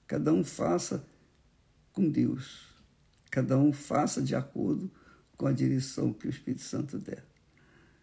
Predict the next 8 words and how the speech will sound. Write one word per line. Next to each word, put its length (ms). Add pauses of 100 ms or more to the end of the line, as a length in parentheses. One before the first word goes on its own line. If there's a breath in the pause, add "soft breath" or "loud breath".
(340 soft breath)
E 160
aí 260
sim, 420 (680 soft breath)
no 320
último 400
dia, 420
dia 320
dez 1500